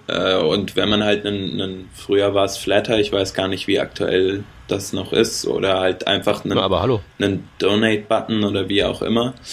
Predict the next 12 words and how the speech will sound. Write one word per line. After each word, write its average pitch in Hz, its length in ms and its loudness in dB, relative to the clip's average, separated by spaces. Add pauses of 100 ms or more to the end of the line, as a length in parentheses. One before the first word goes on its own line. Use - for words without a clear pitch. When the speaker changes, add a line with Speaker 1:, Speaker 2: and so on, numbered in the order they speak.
(280)
Speaker 1:
ähm, 98 500 0
hinmacht 113 540 2
und, 98 300 -4
und 90 360 -4
halt 98 180 0
entsprechend 101 600 0
User 101 380 2
hat, - 340 -2
die 107 100 2
das 101 200 0
auch - 200 0
nutzen, 107 560 -2